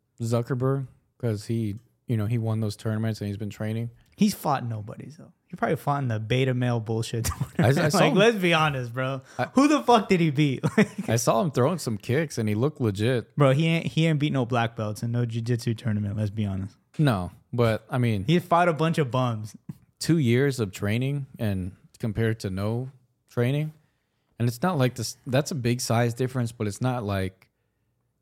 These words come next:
Speaker 1: it's, you know, I don't, for somebody that size that's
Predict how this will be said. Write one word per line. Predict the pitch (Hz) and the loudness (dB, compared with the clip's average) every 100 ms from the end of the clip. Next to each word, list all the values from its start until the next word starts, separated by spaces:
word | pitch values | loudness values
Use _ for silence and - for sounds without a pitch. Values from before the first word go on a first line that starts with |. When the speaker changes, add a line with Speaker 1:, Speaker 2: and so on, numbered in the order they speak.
| _ - | _ -4
Speaker 1:
it's, | 117 - - - | -4 -4 -10 -4
you | 107 | -4
know, | 92 95 _ _ _ | -4 -8 _ _ _
I | 113 | 0
don't, | 123 - _ _ _ _ _ | 0 -4 _ _ _ _ _
for | - 117 | -4 -4
somebody | 110 151 143 131 | 0 2 4 4
that | 123 120 | 0 0
size | 123 120 113 | 0 0 -2
that's | 98 | -6